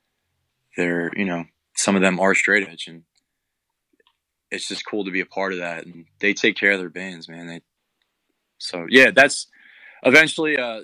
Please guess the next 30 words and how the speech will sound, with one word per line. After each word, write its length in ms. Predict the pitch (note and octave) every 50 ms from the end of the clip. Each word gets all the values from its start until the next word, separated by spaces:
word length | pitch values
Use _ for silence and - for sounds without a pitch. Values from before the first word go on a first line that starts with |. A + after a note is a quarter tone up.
| -
you 80 | C#3 C#3
know, 100 | C3 B2+
they 140 | B2 C3 B2+
hit 120 | C3+ C#3
us 200 | C3+ C3 - -
up 240 | C3 B2+ C3 C3 - -
and 240 | G#2+ G2+ G2 F#2+ F#2+
they're 100 | F#2 F2+
like, 120 | F2 F2
"Hey, 300 | - A#2 C3+ D3 C#3 A#2+
you 260 | A2+ G#2 G2 G2 G2+
know, 240 | G2 F#2+ F#2 F2+ E2+ _ _ _ _ _ _ _ _ _ -
would 160 | F2+ E2+ -
you 280 | F#2 F#2 F2+ F2 E2+ _ _ _ _
like, 260 | - F#2+ F#2 F2+ E2 _ _ _ _
you 120 | - F#2 F#2
know, 200 | F2 F2 F2+ - _ _ _ _ _ _ _ -
would 100 | F2+ F2
you 80 | F2+ F2+
wanna 160 | F2+ F2 E2+
sign 240 | - - F#2 F2+ F2+
to 80 | E2+
Pure 220 | - - F#2+ G#2+ B2
Noise?" 260 | A#2 F#2 F2 E2+ F#2
And 100 | F#2 F2
we're 80 | E2+
like, 140 | E2+ D#2+ E2
"Fuck 300 | - - - F#2 - -
yeah." 220 | - F2+ F2 E2+ - _ _ _ _ _ _ _ _ _ _ _ _ _ _ _ _ _ _ _ _ _ _ _ _ _ -
So, 360 | - - - - - -